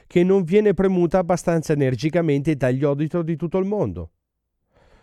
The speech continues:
Non vogliono invadere la privacy così tanto. Ci sono alcune persone tra questo pubblico che intendevano essere audite alcuni minuti fa, prima che facessi questa osservazione,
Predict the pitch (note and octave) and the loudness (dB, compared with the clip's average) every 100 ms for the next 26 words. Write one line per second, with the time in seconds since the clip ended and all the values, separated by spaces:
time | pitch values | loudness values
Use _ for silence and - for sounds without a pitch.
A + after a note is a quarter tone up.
0 | _ C3+ D#3 D3 C#3+ F3 F#3+ G#3 G#3 F3 | _ 2 4 6 6 4 4 4 4 4
1 | E3+ F3 F3+ F3+ E3+ D#3+ D#3+ E3 D#3+ D#3+ | 2 4 4 2 2 2 2 2 0 -2
2 | D#3 C#3 D3 D3 C#3+ C#3+ C3+ D3 C#3 C3+ | -2 -2 0 0 2 0 0 0 0 -2
3 | _ _ _ _ _ _ _ _ _ _ | _ _ _ _ _ _ _ _ _ _
4 | _ _ _ _ _ _ _ _ B3+ C4+ | _ _ _ _ _ _ _ _ -2 2
5 | A3+ - G3 F#3+ A3+ - G3+ D3 C#3+ B2+ | 4 4 4 4 2 2 2 2 0 -2
6 | C#3+ A#2+ G#2+ D#3 A#2+ A2 A#2 A2+ - _ | -2 -2 0 0 0 -2 -2 -6 -6 _
7 | - E3+ D#3 F#3 G3+ G3+ E3 D#3 E3 D#3 | 0 2 2 2 2 2 2 2 2 2
8 | D3 F#3 D3 A#2 G#2 B2+ A2+ A2+ G#2 A2 | 2 0 0 -2 -2 -2 -2 -2 -4 -6
9 | A2+ F#2 D2+ _ _ _ _ C3 D3 C#3+ | -4 -8 -10 _ _ _ _ -4 0 0
10 | C3+ C#3 A#2+ C#3 - B2+ C3 C3 - A#2 | -2 -4 -4 -4 -6 -6 -4 -4 -6 -4
11 | A#2+ - A2 F2+ F2+ | -4 -2 -4 -4 -8